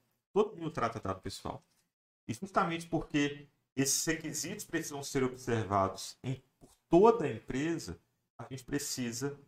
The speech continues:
revisar todos os processos internos, o fluxo operacional, pra identificar os pontos de adequação, os pontos em que esses processos precisarão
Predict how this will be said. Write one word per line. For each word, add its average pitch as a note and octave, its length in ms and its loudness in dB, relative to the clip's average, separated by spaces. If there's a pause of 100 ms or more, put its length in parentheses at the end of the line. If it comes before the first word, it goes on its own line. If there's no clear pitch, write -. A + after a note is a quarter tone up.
(420)
revisar C3+ 680 2
todos - 260 -12
os - 60 -8
processos G2 680 0
internos, A2 600 -6
o A2+ 60 -12
fluxo C#3+ 500 0
operacional, G2 880 0 (460)
pra A#2 180 2
identificar C3 580 -2
os B2+ 180 -2
pontos D3 880 0 (260)
de - 120 0
adequação, A#2 680 2
os C3+ 120 -10
pontos C#3+ 440 -8
em C3+ 100 -4
que C3+ 100 0
esses - 180 -2
processos B2+ 580 2
precisarão A2 680 4